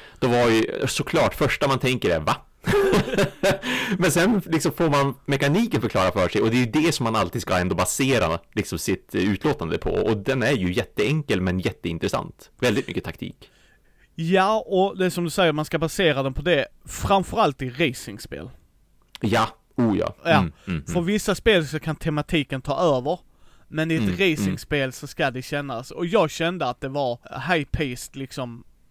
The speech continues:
Speaker 2: tight spel.
Speaker 1: Mm.
Speaker 2: S-, sen kan man ju ha otur,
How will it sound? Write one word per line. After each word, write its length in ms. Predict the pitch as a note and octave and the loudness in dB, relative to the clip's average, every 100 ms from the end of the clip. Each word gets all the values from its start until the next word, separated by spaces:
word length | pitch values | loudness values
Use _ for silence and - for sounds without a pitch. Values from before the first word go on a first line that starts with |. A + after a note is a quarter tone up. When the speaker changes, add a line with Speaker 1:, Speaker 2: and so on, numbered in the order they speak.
| _ | _
Speaker 2:
tight 280 | - D#3 B2+ | -2 -2 -4
spel. 300 | - D3 - - | -10 -10 -10 -6
Speaker 1:
Mm. 200 | D3+ C#3 | 0 0
Speaker 2:
S-, 120 | F2+ - - - - - - | -2 -8 -18 -18 -18 -18 -8
sen 160 | E3 D#3 | -6 -2
kan 180 | F3 | -2
man 80 | D3 | -2
ju 60 | C3+ | -2
ha 120 | A2 | -2
otur, 480 | B2+ C3 - C#3 | -2 -4 -6 -6